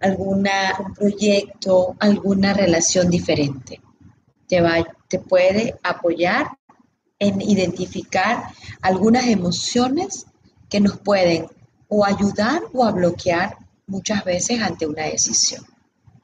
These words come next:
Y de esta manera iniciamos esta sala para entender el valor,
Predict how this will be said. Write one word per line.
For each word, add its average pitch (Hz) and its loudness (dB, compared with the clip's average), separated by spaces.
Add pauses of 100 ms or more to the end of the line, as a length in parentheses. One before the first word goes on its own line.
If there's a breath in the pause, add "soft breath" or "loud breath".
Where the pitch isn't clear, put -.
(1900)
Y 170 -8
de 175 2
esta 190 -2
manera 180 2 (520 loud breath)
iniciamos 208 4
esta 226 0
sala 202 -2 (1040)
para 190 2
entender 185 0
el 254 2
valor, 175 2